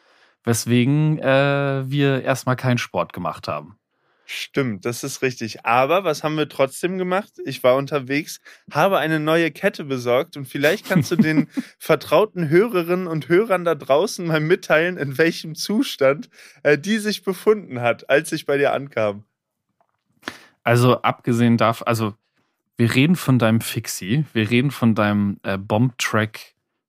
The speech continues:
Speaker 1: Script heißt es, glaub ich, das Fixie.
Speaker 2: Mhm.
Speaker 1: Ähm, und das ist ja so ein bisschen dein Commuter.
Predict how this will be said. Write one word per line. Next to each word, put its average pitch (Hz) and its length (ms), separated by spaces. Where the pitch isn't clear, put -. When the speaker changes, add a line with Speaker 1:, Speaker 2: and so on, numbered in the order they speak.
Speaker 1:
Script - 800
heißt 98 320
es, - 160
glaub 92 240
ich, - 220
das - 180
Fixie. - 380
Speaker 2:
Mhm. 131 160
Speaker 1:
Ähm, 110 720
und 120 160
das 127 220
ist - 60
ja 127 100
so 120 100
ein 117 60
bisschen 123 300
dein 104 180
Commuter. 107 800